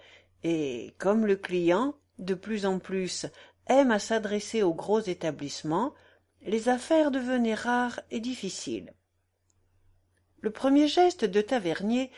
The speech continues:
fut de jeter un coup d'œil oblique autour de lui.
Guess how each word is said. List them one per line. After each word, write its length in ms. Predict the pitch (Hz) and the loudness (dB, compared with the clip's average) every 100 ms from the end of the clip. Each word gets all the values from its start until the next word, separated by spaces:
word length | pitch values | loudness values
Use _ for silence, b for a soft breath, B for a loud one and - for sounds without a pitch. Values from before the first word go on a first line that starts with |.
| B | B
fut 200 | - - | -8 -2
de 100 | 214 | 0
jeter 380 | 233 302 311 214 | 2 0 0 -2
un 180 | 185 185 | -2 -2
coup 160 | 190 269 | -4 -2
d'œil 300 | 185 180 220 | 0 0 0
oblique 500 | 220 254 311 320 - | -2 2 2 2 -4
autour 320 | 269 - 311 | -4 -2 0
de 80 | 285 | 0
lui. 420 | 220 156 - - | 0 -4 -8 -10